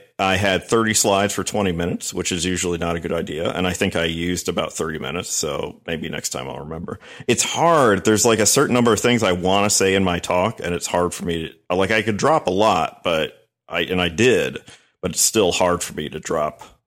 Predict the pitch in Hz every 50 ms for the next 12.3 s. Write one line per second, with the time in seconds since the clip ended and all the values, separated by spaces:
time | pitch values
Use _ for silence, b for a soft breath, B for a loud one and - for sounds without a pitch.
0 | _ - - - 82 80 78 - - 82 80 80 80 - 71 76 - - 78 80
1 | 76 71 64 65 67 71 71 60 - - - 90 80 - - - - - 85 78
2 | 78 82 87 80 85 95 110 120 123 123 123 123 - 113 98 85 82 82 - -
3 | - - 60 58 - - - - 65 58 57 64 - - - 80 82 92 101 110
4 | 117 87 101 120 117 110 113 - - - - 95 95 101 101 87 - 65 - -
5 | 67 67 65 - 90 90 76 - - B B B B B B B B B B B
6 | B B _ _ _ _ _ - 113 131 139 139 143 - 175 175 180 160 143 156
7 | 156 165 170 160 156 143 127 - 104 117 120 139 131 - 147 131 131 127 127 127
8 | 123 110 104 95 107 92 104 101 104 110 107 101 101 98 92 92 90 - - 101
9 | 95 85 95 101 101 101 117 104 92 95 92 92 87 82 - - 107 101 107 107
10 | 107 104 104 101 - - - - - 87 87 87 87 87 87 85 85 - - 85
11 | 82 82 82 80 80 80 80 80 82 82 - - 92 87 85 - 101 85 85 85
12 | 82 82 80 80 -